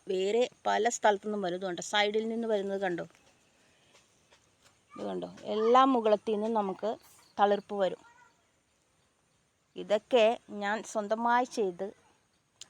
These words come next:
അനുഭവിച്ചറിഞ്ഞ സക്സസ് ആയ കാര്യങ്ങളാണ് കേട്ടോ. അതുകൊണ്ടാണ് നിങ്ങളോട് ഞാൻ ഇത്ര ഗ്യാരണ്ടിയോടെ പറയുന്നത്. നിങ്ങൾക്ക് താല്പര്യം, എനിക്ക് നിർബന്ധമൊന്നുമില്ല. നിങ്ങളുടെ ചെടികൾ നന്നായിട്ട് വരണമെന്നുണ്ടെങ്കിൽ നിങ്ങൾക്ക് ഇങ്ങനെയൊക്കെ തന്നെ ചെയ്യാം. ഇങ്ങനെ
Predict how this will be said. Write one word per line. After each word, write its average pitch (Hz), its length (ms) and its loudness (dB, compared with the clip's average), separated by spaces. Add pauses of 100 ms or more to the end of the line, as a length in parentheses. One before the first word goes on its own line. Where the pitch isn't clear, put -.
(140)
അനുഭവിച്ചറിഞ്ഞ 208 800 0 (240)
സക്സസ് 220 440 -2
ആയ 226 100 8 (120)
കാര്യങ്ങളാണ് 180 600 0 (480)
കേട്ടോ. 208 240 -4 (160)
അതുകൊണ്ടാണ് 202 460 -4
നിങ്ങളോട് 202 280 -4
ഞാൻ 208 140 -8
ഇത്ര - 320 0 (100)
ഗ്യാരണ്ടിയോടെ 190 640 2
പറയുന്നത്. 170 420 -6 (1400)
നിങ്ങൾക്ക് 151 320 8 (100)
താല്പര്യം, 220 500 8
എനിക്ക് 226 260 2
നിർബന്ധമൊന്നുമില്ല. 220 800 4 (260)
നിങ്ങളുടെ 160 380 0
ചെടികൾ 269 300 2 (140)
നന്നായിട്ട് 220 480 2
വരണമെന്നുണ്ടെങ്കിൽ 233 840 2 (500)
നിങ്ങൾക്ക് 220 360 -2
ഇങ്ങനെയൊക്കെ 196 480 -2
തന്നെ 233 260 0
ചെയ്യാം. 165 220 -6 (140)
ഇങ്ങനെ 175 260 2